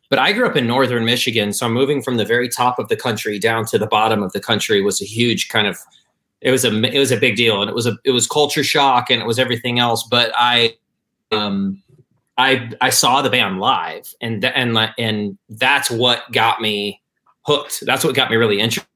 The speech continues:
Had a, they had a, a self, like, a self-produced record that they had made in the mid nineties, and I was familiar with it. I had heard it,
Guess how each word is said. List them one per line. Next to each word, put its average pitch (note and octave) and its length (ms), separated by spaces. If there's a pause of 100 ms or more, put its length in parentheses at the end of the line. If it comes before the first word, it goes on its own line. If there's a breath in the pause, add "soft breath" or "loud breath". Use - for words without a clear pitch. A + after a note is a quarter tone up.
(440)
Had G3 120
a, D3 140 (180)
they D3 60
had G3+ 200
a, D3 220 (100)
a A2 60
self, C3+ 560 (260)
like, C#3 160
a D3 60
self-produced C3 1160 (160)
record B2 500
that A2+ 100
they B2 100
had A2+ 160
made A2 240
in G#2 80
the G2+ 60
mid G#2+ 200
nineties, G#2+ 640 (220 loud breath)
and C3 80
I C#3 40
was C#3 120
familiar E3+ 380
with D#3+ 160
it. D#3+ 100
I B2+ 120
had G#2 100
heard D#3+ 320
it, D#3 160